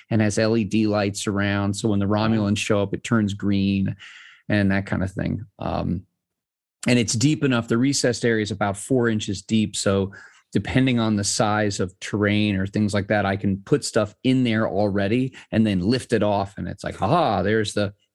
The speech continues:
there's the ruined village," or whatever. <laughs> Uh, so I, I put a couple, I,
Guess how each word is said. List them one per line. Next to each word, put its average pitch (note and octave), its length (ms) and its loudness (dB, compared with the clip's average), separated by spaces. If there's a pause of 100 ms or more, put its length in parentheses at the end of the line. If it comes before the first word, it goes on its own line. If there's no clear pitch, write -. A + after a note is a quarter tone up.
(160)
there's D#3 340 2
the A#2+ 120 2
ruined A2 340 0
village," F#2 460 -2
or F#2 200 -2 (260)
whatever. D2+ 460 -4 (560)
<laughs> G#3+ 100 -4 (600)
Uh, E2+ 180 0
so A#2+ 240 2
I, G#2+ 140 0 (100)
I A#2+ 80 2
put D#3+ 240 0
a D3+ 60 0
couple, C3 420 -2
I, A2 160 -2